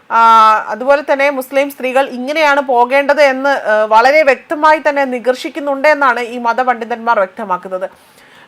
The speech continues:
ലോകത്തെ പ്രബല മുസ്ലിം മതവിഭാഗമായ സുന്നികളുടെ വീക്ഷണം എന്ന് പറയുന്നത് പ്രധാനമായും നാല്, ആ, മുത്ഖുകളിലൂടെയാണ്, ആ, ഇത് വ്യക്തമാക്കുന്നത്. മാൽക്കി, അതുപോലെ ഹനഫി, ഷാഫി,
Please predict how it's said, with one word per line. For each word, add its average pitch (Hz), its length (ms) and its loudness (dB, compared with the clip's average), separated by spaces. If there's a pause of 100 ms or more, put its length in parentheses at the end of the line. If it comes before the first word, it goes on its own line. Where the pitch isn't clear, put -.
ലോകത്തെ 285 420 4
പ്രബല 302 360 2
മുസ്ലിം 294 440 -4
മതവിഭാഗമായ 269 960 2
സുന്നികളുടെ 277 720 0
വീക്ഷണം 262 560 -6
എന്ന് 240 140 -8
പറയുന്നത് 240 540 0
പ്രധാനമായും 269 840 0
നാല്, 269 440 4 (520)
ആ, 247 200 4
മുത്ഖുകളിലൂടെയാണ്, 285 1160 2
ആ, 220 420 0
ഇത് 226 240 -4
വ്യക്തമാക്കുന്നത്. 196 800 -2 (640)
മാൽക്കി, 247 600 0
അതുപോലെ 247 640 -2 (420)
ഹനഫി, 277 640 -4 (680)
ഷാഫി, 277 500 0